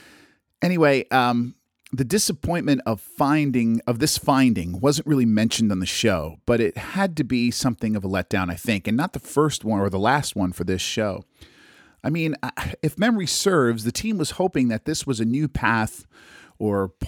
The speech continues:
you know, that led to a wharf and then, or whatever they were calling <laughs> it, and then was heading straight to the money pit. But now we know it's not. Instead, it's heading to this pine tar kiln,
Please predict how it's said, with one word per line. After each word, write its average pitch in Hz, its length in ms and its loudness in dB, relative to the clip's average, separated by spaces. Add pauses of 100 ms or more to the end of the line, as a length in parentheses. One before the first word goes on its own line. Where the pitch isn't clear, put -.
(140)
you 120 80 2
know, 113 80 2
that 95 120 -2
led 120 200 0
to 123 100 -2
a 107 40 0
wharf 104 760 0
and 98 160 -2
then, 98 420 -4
or 92 120 -8
whatever 135 260 -2
they 127 80 2
were 120 100 0
calling 110 360 -2
<laughs> - 0 -
it, 110 340 -2
and 110 120 -2
then 123 160 2
was 113 180 0
heading 127 340 0
straight - 320 -2
to 110 80 -10
the 110 80 0
money 135 260 -2
pit. - 220 -6
But 101 120 -4
now 143 160 2
we 170 80 -2
know 139 160 0
it's - 140 -2
not. 104 220 0 (760)
Instead, 180 440 -2
it's - 140 -2
heading 127 280 2
to 120 100 -4
this 110 280 0
pine 151 360 2
tar 87 300 -2
kiln, 82 540 -8